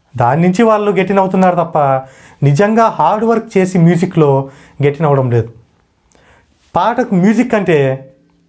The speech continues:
సినిమా థియేటర్లో ఆడినన్ని రోజులు జనం గుర్తుపెట్టుకొని, తర్వాత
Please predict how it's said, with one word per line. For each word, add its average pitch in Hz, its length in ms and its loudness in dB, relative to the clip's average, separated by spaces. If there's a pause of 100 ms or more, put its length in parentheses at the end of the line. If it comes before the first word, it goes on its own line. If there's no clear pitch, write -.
(960)
సినిమా 214 320 2
థియేటర్లో 208 680 0
ఆడినన్ని 196 420 0
రోజులు 165 560 0 (1200)
జనం 156 260 0
గుర్తుపెట్టుకొని, 160 640 -2 (500)
తర్వాత 165 640 0